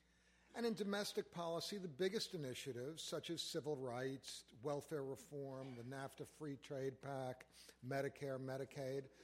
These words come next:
all had, uh, substantial bipartisan support. Well, what I'm describing is hardly, uh, uh, what politics today are like.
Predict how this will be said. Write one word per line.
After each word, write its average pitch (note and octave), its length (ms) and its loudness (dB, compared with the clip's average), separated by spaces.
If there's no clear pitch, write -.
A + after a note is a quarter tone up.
all B3+ 280 6
had, F3 360 2
uh, C#3+ 200 4
substantial A3 840 2
bipartisan C3 1080 2
support. D#3+ 720 -6
Well, G3 160 6
what G#3 120 6
I'm A#3+ 180 2
describing F3 960 4
is C3 320 0
hardly, D3 920 2
uh, B2 320 2
uh, C#3 80 0
what C3+ 220 0
politics D3 520 2
today E3 320 2
are D#3 100 4
like. - 460 -8